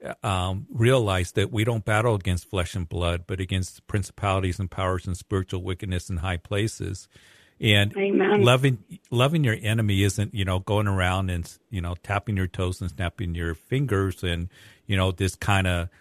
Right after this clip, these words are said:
Speaker 1: uh, "I just love everybody" and all this. I, I struggle with, you know, some people more than others. I see the injustice in the world. I see things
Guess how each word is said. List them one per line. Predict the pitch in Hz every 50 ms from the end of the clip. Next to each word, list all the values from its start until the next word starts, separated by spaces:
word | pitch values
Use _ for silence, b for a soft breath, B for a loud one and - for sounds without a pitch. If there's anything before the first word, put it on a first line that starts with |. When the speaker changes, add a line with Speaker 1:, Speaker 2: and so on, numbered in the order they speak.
| b b -
Speaker 1:
uh, | - 90 90 90 92 -
"I | - 117 123
just | - 135 117 - -
love | 110 107 110 104 101
everybody" | - 104 104 113 123 123 123 127 113 117 117 110 - 110 107 107 107 107 101
and | 101 95
all | 95 95 92 92
this. | 90 107 110 110 101 101 - - - b b b b b
I, | - 110 120 131 - - - _ _ -
I | 107 113
struggle | 123 - - - 123 123 117 131 120 117
with, | 107 104 98 - _
you | - 107 101
know, | 95 95 92
some | - - - 104 104
people | - - 110 107 - 107
more | 98 101 101 101 104
than | 98 104 98 95 110
others. | 139 165 131 85 80 -
I | - - 98 98
see | - - - - 113 113 117 120
the | 110 113 107 101
injustice | 95 92 92 - 101 92 95 - - - - 98 92 - -
in | 104 92
the | 90
world. | 87 87 90 87 85 85 85 92
I | 90
see | 90 - - - 117 117 117
things | 110 - - 107 101 98 98 98 90 - b